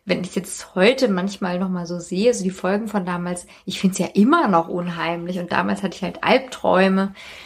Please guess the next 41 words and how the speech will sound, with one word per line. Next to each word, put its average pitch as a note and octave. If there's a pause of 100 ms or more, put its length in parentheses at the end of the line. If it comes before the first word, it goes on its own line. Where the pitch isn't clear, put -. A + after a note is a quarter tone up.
(260)
Und F#3+
dann F#3
hat F#3
irgendwie F3+
auch -
meine E3+
Mutter F#3
dann F#3+
mal F3+
so F3
zu F#3+
den F3 (160)
Eltern G3+
dort -
gesagt, F#3
also D#3+ (180)
hören A3+
Sie G3+
mal, G3
das F3+
ist -
ja E3+
wirklich, F3+
das -
können F3
doch E3+
Kinder C4+
nicht G#3
anschauen. G3+ (560)
Dann G3+
hat G3+
aber G3
irgendwie F#3+
der F#3+
Vater F#3
<laughs> -
dann A3 (160)
zu -
meiner G3
Mutter -
gesagt, G#3+